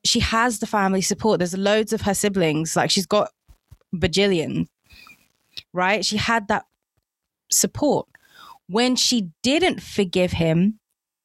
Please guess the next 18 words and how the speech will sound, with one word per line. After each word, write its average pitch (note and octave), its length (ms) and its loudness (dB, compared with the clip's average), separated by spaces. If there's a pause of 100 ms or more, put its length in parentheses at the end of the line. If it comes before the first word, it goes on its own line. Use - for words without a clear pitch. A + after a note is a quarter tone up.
(720)
right? F#3+ 540 0 (380)
And G3 160 2
she A3 160 0
then G#3+ 340 2
left - 360 -2
him F3+ 360 2 (540)
the E3+ 180 2
second G3+ 500 0
time, E3 440 0 (1600)
turfed A3 460 0
him G#3+ 100 2
to G3+ 160 -2
the F#3 100 0
curb, F3 600 -2 (720)
right? F3 380 0
Everyone A3 360 0
went, G3 260 -2 (580)
"Oh, D#3 360 2